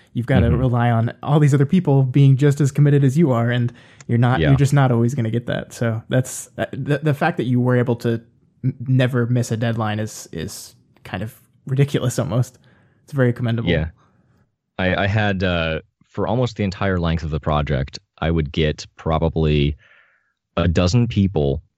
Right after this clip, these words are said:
Speaker 2: uh, emailing me per week without me seeking them out, uh, saying they were interested. And of those dozen, I would, op-, like, I would, my, my opener would always be,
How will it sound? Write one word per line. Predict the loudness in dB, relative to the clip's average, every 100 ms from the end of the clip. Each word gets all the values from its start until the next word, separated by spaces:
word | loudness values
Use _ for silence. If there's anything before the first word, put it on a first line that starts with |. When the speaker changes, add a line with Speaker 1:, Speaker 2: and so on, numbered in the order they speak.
| _ _ _ _ _ _ _ _
Speaker 2:
uh, | -2 0 0
emailing | 0 0 2 2 2
me | 0 -2
per | -2 0
week | 2 0 -2
without | -2 0 0
me | 0
seeking | 0 0 2
them | 2
out, | 0 -4 -8 _ _ -6
uh, | -2 -2 -2
saying | -4 -2 0
they | 0
were | 0 0
interested. | -2 -4 -6 -8 -12 _ _ _ _ _ _ _
And | -2 0 2 0 -2 -6 _ -4
of | -2 0
those | 0 2
dozen, | 0 0 -2 -4 -6 _ _ _ _
I | -4
would, | 0 0
op-, | 0
like, | -4 -6
I | -6
would, | -8 -8
my, | -6 -4
my | -4 -2 0
opener | 0 2 0
would | 0 -2
always | 0 0 0
be, | -2 0 0 -2